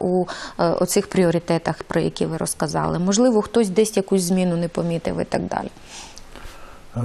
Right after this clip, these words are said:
Speaker 2: ну, треба не затримувати з поданням заяв, приходити, задавати питання, вам підскажуть, але я не вважаю, що складно.
Speaker 1: Тобто глобальної
Speaker 2: За-,
Speaker 1: проблеми ви
Speaker 2: за-,
Speaker 1: в цьому не бачите?
Speaker 2: заяви як були, так і треба їх подавати. Передусім знання,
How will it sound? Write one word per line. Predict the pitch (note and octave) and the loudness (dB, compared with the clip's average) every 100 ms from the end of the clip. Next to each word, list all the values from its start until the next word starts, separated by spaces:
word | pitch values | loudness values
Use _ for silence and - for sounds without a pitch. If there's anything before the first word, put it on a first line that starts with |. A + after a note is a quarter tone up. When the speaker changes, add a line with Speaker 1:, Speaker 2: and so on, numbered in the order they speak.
| A#2 | 0
Speaker 2:
ну, | D3 | 0
треба | - E3+ F3+ F#3+ | 6 6 8 6
не | F#3 | 6
затримувати | E3 - F#3 F#3 F3+ E3+ E3 | 4 4 6 6 6 6 4
з | - | 2
поданням | - D#3+ D3+ E3+ E3 E3 D3+ | 2 4 6 6 6 6 6
заяв, | D#3 E3 E3+ D3+ - - - - | 6 8 8 6 2 -6 -12 2
приходити, | C3+ B2 D#3+ D#3 C#3+ - B2 - - - - - | 2 4 4 4 4 4 2 0 -14 -16 -10 2
задавати | G#2+ A2+ A#2+ A2 A2+ | 4 6 4 4 2
питання, | G#2 A2 - C3+ B2+ B2 A#2 - - - - - | 2 2 4 4 6 2 0 -8 -18 -18 -16 -2
вам | A#2 A2+ F#2+ | 4 4 4
підскажуть, | A2+ - - D#3 C#3+ C#3+ - | 2 2 2 4 6 4 4
але | E3 F#3+ | 6 8
я | F#3+ | 8
не | F#3 | 6
вважаю, | F3 F3 F3 E3 | 6 6 6 6
що | D3+ - D3+ A#2+ - | 4 4 4 4 -2
складно. | - - - G#2 E2 - | -2 0 4 4 4 0
Speaker 1:
Тобто | A#3+ A3+ | -2 2
глобальної | A#3 B3+ F4+ D4 | 2 6 6 8
Speaker 2:
За-, | G#3 | 8
Speaker 1:
проблеми | G#3 B3 F4+ | 8 6 6
ви | C#4 | 8
Speaker 2:
за-, | - - | 8 8
Speaker 1:
в | |
цьому | - D4+ | 6 6
не | C#4 | 4
бачите? | A3 E3 | 6 6
Speaker 2:
заяви | F#3 A3 A3+ G#3+ | 8 10 10 10
як | G#3+ F#3 | 8 8
були, | F#3 G#3+ G#3+ | 8 8 8
так | F3 D#3 | 6 6
і | |
треба | D#3 F#3 D#3 D3 | 6 6 8 6
їх | A#2+ | 6
подавати. | - A#2 A2 G2 F2+ G2 - - - - - - | 4 4 6 4 2 -4 -8 -14 -12 -12 -14 4
Передусім | F#3+ F#3+ F3+ G3 - G#3 F#3+ | 8 8 8 6 8 6 8
знання, | E3 G#3 G3 G3 G3+ F3+ | 8 8 8 8 8 6